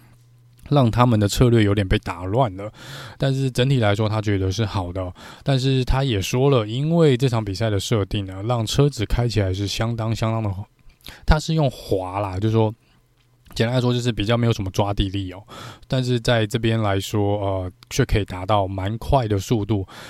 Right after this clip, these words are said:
然后他也因为这样子呢，当了D R S的火车头，当了蛮久的一段时间哦。那最后是很顺利的守下了第十名的这个位置哦。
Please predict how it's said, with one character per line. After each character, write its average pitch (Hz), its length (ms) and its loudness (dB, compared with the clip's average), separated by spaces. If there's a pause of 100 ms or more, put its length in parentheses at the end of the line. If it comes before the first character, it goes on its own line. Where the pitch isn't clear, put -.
(120)
然 120 100 -2
后 143 60 2
他 160 220 2
也 117 240 0
因 147 240 -2
为 156 160 6
这 131 160 0
样 131 120 -2
子 104 140 -4
呢， 98 300 0
当 120 240 0
了 113 180 4
D 117 180 2
R 104 200 0
S - 100 -6
的 101 100 0
火 92 200 -4
车 123 220 2
头， 95 280 0
当 90 220 -4
了 104 100 4
蛮 92 380 -4
久 95 220 -2
的 90 100 -4
一 - 20 -4
段 101 180 -2
时 98 260 -6
间 98 280 -4
哦。 90 100 -6 (300)
那 113 120 -4
最 120 120 0
后 113 160 2
是 113 120 0
很 92 120 -2
顺 120 380 0
利 117 160 -2
的 95 720 -2
守 - 280 0
下 139 200 0
了 101 100 -2
第 107 180 -8
十 98 400 -4
名 110 320 -4
的 92 140 -2
这 101 160 0
个 95 160 0
位 113 300 4
置 101 240 -8
哦。 98 120 -12